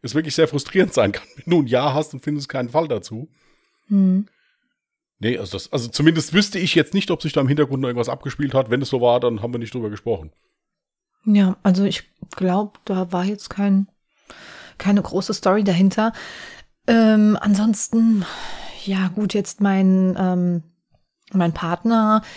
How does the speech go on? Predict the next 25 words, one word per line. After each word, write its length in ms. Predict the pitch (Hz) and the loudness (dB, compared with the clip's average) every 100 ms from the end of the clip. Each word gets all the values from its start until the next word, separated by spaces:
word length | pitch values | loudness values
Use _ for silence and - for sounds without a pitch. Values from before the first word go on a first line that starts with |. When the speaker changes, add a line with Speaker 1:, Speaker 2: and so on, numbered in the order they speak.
| - - | -20 -6
Speaker 2:
der 500 | 190 185 175 175 170 - 202 | 0 2 2 0 -2 -6 -10
hat 320 | - 208 196 | -6 -4 -2
jetzt 200 | 233 - | -4 0
anfangs 480 | 190 226 - 269 - | 2 2 4 2 2
sich 200 | 202 - | -2 4
auch 240 | 208 - | 4 4
eher 180 | 220 220 | 2 2
dafür 240 | 202 - | 0 0
interessiert, 440 | 185 - 185 202 196 | -2 -2 -2 -2 0
was 140 | 180 | -4
ich 80 | 185 | -4
so 120 | 165 | -8
tue. 240 | 160 233 269 | 0 2 2
Natürlich, 460 | 156 226 269 269 - - - - _ _ | 2 2 2 0 -6 -16 -16 -20 _ _
wenn 160 | - 196 | 2 4
man 100 | 185 | 4
jemanden 240 | 180 180 | 2 0
frisch 200 | - 175 | -2 -4
kennenlernt, 440 | - 180 185 190 185 | -2 2 4 4 4
dann 80 | 170 | 0
interessiert 400 | 175 202 208 - | 0 2 2 6
man 100 | 226 | 4
sich 160 | 214 | 4
ja 120 | 202 | 2
noch 180 | 220 196 | 0 0